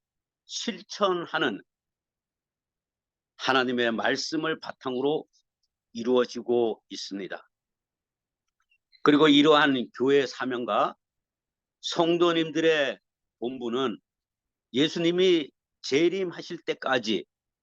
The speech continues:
존속하는 그리스도 예수 안에 있는 신앙생활의 기본입니다.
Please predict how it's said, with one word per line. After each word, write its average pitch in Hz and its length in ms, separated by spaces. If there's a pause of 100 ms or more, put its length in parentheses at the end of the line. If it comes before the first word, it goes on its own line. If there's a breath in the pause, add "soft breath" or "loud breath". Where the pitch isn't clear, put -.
(240)
존속하는 120 840 (760)
그리스도 180 600
예수 151 360
안에 131 220
있는 120 400 (600)
신앙생활의 127 1200 (580)
기본입니다. 107 840